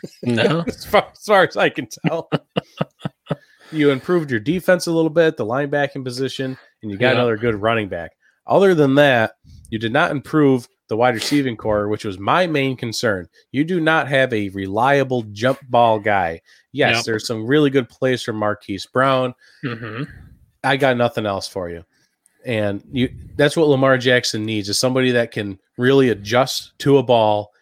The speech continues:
Speaker 1: and win a jump ball if it's underthrown.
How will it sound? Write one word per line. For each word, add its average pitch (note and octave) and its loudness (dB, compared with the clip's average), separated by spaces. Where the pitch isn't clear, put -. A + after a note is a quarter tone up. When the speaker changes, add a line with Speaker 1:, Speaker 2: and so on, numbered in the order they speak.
Speaker 1:
and G#2 -8
win A#2 -2
a G#2 -4
jump B2+ -2
ball F#2+ 0
if G#2 -6
it's G#2+ -6
underthrown. A2+ -2